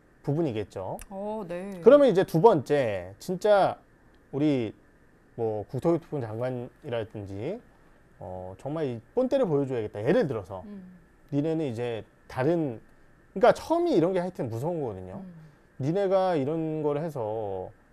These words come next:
Speaker 1: 다른 아파트들도 이렇게 불신이 생기면 안 되니 니네 한번 당해봐.
Speaker 2: 죽어봐라.
Speaker 1: 죽어봐라.
Speaker 2: <laughs> 네.
Speaker 1: 근데 지금 이제 십 개월 동안 영업 정지 처분
Speaker 2: 네.
Speaker 1: 이렇게 나왔죠.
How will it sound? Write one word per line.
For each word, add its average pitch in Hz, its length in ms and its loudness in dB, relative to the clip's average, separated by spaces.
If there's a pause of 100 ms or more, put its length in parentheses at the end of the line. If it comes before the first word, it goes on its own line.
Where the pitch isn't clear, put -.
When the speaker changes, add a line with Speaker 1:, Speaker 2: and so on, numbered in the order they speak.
(400)
Speaker 1:
다른 143 220 -2
아파트들도 139 600 -6
이렇게 123 380 -6
불신이 151 400 -4
생기면 156 320 -8
안 104 120 -8
되니 113 340 -8
니네 117 180 -8
한번 127 400 -6 (640)
당해봐. 110 420 -6 (100)
Speaker 2:
죽어봐라. - 640 -4
Speaker 1:
죽어봐라. 131 520 4
Speaker 2:
<laughs> - 20 -8
네. 185 480 -4 (280)
Speaker 1:
근데 190 680 4
지금 180 280 4
이제 151 560 4 (100)
십 - 340 -8
개월 330 360 2
동안 226 380 0
영업 135 260 -2 (220)
정지 160 320 -2
처분 131 500 -8
Speaker 2:
네. 185 320 -8
Speaker 1:
이렇게 269 160 -6
나왔죠. 104 580 -8